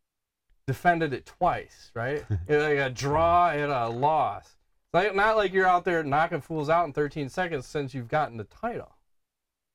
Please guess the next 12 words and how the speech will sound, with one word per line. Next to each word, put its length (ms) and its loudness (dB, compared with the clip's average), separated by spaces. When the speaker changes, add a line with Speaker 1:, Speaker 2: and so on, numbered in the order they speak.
Speaker 2:
Yeah. 220 -6
Speaker 1:
You 80 -10
know? 240 -8
Speaker 2:
We'll 100 -4
see. 220 -12
Speaker 1:
<sighs> 60 -2
We 100 -10
will. 320 -10
Speaker 2:
Mm-hmm. 200 -14
Speaker 1:
Moving 160 -2
right 140 0
along. 300 -8